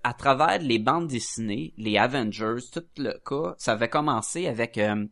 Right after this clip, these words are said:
les Avengers allaient se battre contre, euh, des N, les ninjas, puis il y avait Elektra, et finalement, euh, je pense que c'était Echo qui, qui tue Elektra,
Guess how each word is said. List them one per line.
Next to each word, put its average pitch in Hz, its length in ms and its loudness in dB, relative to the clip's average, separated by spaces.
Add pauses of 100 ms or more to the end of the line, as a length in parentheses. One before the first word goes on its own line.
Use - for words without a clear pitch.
(380)
les 113 140 2
Avengers 123 400 4
allaient 110 220 6
se 110 100 -6
battre 120 220 2
contre, 117 300 -2
euh, 101 280 4
des 98 220 -2
N, 117 340 0
les 104 100 2
ninjas, 98 460 0 (240)
puis 123 100 -8
il - 20 4
y 131 40 8
avait 110 400 4
Elektra, 123 560 0 (260)
et 123 80 0
finalement, 131 560 -4 (140)
euh, 104 320 -2
je - 120 -16
pense 151 260 -6
que - 120 -10
c'était - 220 -10
Echo 170 600 -6 (1120)
qui, - 340 -20
qui 120 280 -6
tue - 480 0
Elektra, 131 560 -2